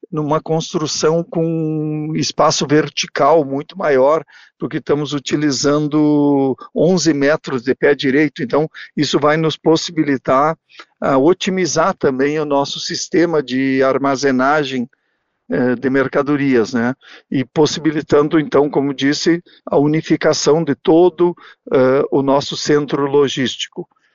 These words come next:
Nessa área mesmo, nós preferim-, pretendemos, para o futuro, levar também para lá nossa administração, já que é um,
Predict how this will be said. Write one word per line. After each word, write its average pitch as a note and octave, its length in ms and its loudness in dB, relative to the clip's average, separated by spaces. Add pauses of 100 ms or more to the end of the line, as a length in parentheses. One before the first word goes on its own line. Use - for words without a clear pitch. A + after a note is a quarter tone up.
(140)
Nessa F#3+ 380 2
área F#3 300 0
mesmo, F#3 380 -2
nós F#3 240 -4
preferim-, F3 600 -2 (220)
pretendemos, D#3 1000 2 (440)
para D3 160 2
o C#3+ 60 2
futuro, F3 640 0 (280)
levar D3+ 360 2
também E3 460 0
para D#3+ 180 2
lá C#3 220 2
nossa D#3+ 380 -2
administração, D#3+ 1040 -2
já B2+ 180 0
que D3+ 140 -2
é C#3 40 4
um, C3+ 320 -2